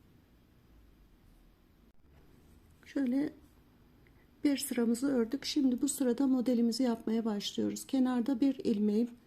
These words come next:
hemen onun yanındakini de tekrar örüyorum ve geri alıyorum. Burada yine bu modelde yükseklik yapıyoruz.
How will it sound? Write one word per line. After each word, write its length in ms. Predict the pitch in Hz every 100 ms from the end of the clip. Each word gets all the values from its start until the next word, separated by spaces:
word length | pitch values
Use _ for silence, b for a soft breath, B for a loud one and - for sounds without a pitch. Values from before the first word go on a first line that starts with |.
| b b b b
hemen 380 | 311 277 262 269
onun 260 | 269 262
yanındakini 800 | 254 262 247 233 226 - 220 233
de 240 | 240 269 - - -
tekrar 380 | 254 240 226 214
örüyorum 500 | 220 226 240 240 269 - b b b b b b -
ve 100 | 285
geri 360 | 262 254 240
alıyorum. 500 | 214 196 196 196 226
Burada 220 | 277 233 254
yine 360 | 240 240 254
bu 100 | 254
modelde 720 | 226 220 226 214 208 277 294 - - _ -
yükseklik 580 | 233 - 240 226 214 -
yapıyoruz. 720 | 196 196 190 190 190 -